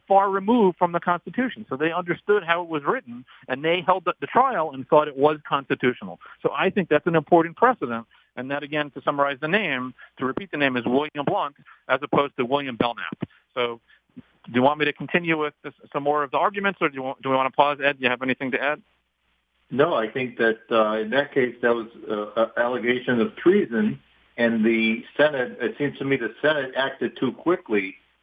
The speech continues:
Speaker 2: to expel him, but maybe justifiably so because of the treason, uh, argument. And then they had the trial anyway, but they, you know, they, what did they do? To disqualify him from holding public office?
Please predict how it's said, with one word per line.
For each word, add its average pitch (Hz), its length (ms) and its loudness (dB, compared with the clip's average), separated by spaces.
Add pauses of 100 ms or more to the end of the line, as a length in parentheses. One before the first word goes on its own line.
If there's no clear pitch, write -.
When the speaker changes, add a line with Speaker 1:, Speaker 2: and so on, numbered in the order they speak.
(140)
Speaker 2:
to 117 80 -2
expel 156 400 2
him, 127 100 -4
but 110 140 0
maybe 123 320 0
justifiably 120 880 0
so 135 400 0
because 107 340 -4
of 101 120 -6
the 98 260 -4 (380)
treason, 123 520 0
uh, - 40 -10
argument. 95 760 -2 (640)
And 117 220 4
then 123 380 2 (520)
they 117 120 2
had 123 200 -4
the 117 60 -10
trial 131 400 2
anyway, 139 380 -2
but 123 320 -4
they, 127 200 2
you 127 140 -2
know, 120 80 4
they, 113 260 -2 (540)
what 139 160 2
did 147 80 -12
they 147 160 2
do? 143 240 -2
To 110 100 -8
disqualify 139 800 -2
him 143 80 -6
from 123 140 -8
holding 127 340 -6
public 127 320 -4
office? 139 440 2